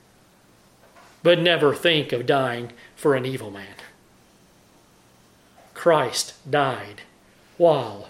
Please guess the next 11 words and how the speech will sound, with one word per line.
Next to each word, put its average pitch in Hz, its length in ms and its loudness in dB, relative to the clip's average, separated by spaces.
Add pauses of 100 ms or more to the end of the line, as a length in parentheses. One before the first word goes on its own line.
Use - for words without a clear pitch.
(160)
we 135 360 -6 (100)
were 113 320 -10 (460)
yet 131 380 -4 (280)
sinners. - 640 -4 (2500)
Do 165 140 2
we 190 140 2
even 196 560 2
in 151 160 2
some 180 400 0
small 165 600 4
measure 143 600 0